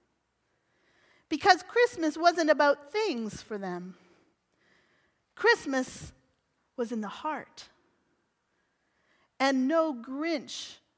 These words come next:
could rob them of that. In John chapter ten, Jesus says, "The thief comes to steal, kill, and destroy.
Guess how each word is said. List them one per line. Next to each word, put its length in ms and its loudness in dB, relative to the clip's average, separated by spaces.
could 200 -6
rob 420 0
them 160 -8
of 120 -12
that. 300 -16
In 100 -2
John 380 6
chapter 420 0
ten, 640 0
Jesus 1080 -4
says, 720 4
"The 120 6
thief 720 -2
comes 560 4
to 160 -4
steal, 880 0
kill, 520 4
and 180 -2
destroy. 840 -6